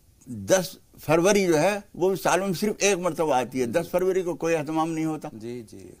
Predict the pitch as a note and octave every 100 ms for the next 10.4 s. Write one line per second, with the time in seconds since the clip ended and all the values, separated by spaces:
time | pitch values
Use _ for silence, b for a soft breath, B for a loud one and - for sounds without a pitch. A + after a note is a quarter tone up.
0 | _ - C3 F#2+ G3 F3+ C3 G#3+ E3 C#3
1 | F#3+ - C#3 E3 F3+ C3+ D#3+ C#3+ C#3+ D3
2 | C3 A2 - D#3+ F#3+ F#3 C3 - F#3+ E3+
3 | E3+ E3+ D3 C3 D#3+ C3 C3 F#3+ b b
4 | b b - C#3 F#3 F#3+ - - - -
5 | - G3 F#3 F#3 B2 C#3 E3+ - D3+ C#3+
6 | A#2+ - F3 D3 B2+ B2 A2+ G2 F2+ A#2
7 | E3+ C#3 D3+ D#3 A#2 F#3 A3 - D3+ G3
8 | D#3 E3+ E3+ F#3+ F3 C#3+ G3 D3+ D3+ F#3
9 | B2+ C3 A2 G#2 G2 F#2 - A3 - A3+
10 | G3 C#3 D3+ F#3